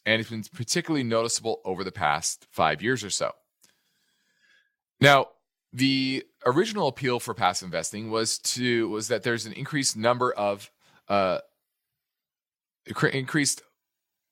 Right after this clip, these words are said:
awareness of fees. And the theory behind passive stems from the efficient market hypothesis, meaning that all the current information that is available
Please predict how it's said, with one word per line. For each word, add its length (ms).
awareness 880
of 420
fees. 440
And 120
the 40
theory 420
behind 360
passive 480
stems 360
from 260
the 100
efficient 480
market 420
hypothesis, 600
meaning 300
that 260
all 400
the 160
current 720
information 800
that 140
is 100
available 720